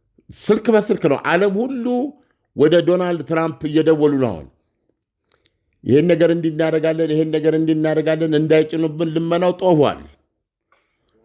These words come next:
እና ዶናልድ ትራምፕ በእኛ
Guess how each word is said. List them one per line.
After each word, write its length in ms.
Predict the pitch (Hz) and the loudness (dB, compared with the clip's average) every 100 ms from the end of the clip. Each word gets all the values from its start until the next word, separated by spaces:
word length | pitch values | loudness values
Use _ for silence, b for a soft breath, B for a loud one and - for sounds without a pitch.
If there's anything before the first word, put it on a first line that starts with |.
| - | -2
እና 100 | 135 160 - - _ _ _ _ _ 92 | 0 0 -2 -16 _ _ _ _ _ 0
ዶናልድ 360 | 120 147 156 | 2 2 0
ትራምፕ 400 | 147 156 180 190 - _ _ _ _ _ - | 0 -2 -2 -6 -12 _ _ _ _ _ -4
በእኛ 300 | 98 139 | 0 2